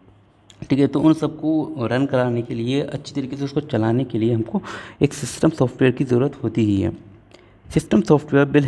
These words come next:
handle the smooth running of all components of the computer, hereby providing general functions for other programs to use, tools to speed up the computer, tools to develop new software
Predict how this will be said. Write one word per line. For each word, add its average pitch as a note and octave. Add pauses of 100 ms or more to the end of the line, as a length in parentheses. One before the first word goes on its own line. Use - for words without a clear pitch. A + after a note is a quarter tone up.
handle B2+
the C#3
smooth D#3+
running B2+
of B2+ (160)
all C#3 (100)
components A#2+
of A#2
the A#2+ (100)
computer, A#2
hereby C3 (720)
providing A#2+
general B2 (140)
functions A#2+ (380)
for D3+ (120)
other B2+ (140)
programs B2 (120)
to A2+
use, A#2 (420)
tools C#3 (180)
to A#2+
speed B2
up G#2
the C3 (120)
computer, A#2 (1300)
tools C#3
to B2
develop A#2+
new C3
software A#2+